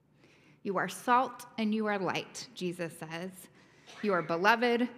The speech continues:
you are blessed, you are salt, you are light.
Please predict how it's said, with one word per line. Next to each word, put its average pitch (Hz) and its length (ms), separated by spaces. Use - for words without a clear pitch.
you 175 140
are 160 100
blessed, 190 680
you 185 160
are 165 100
salt, - 540
you 185 160
are 170 100
light. 147 460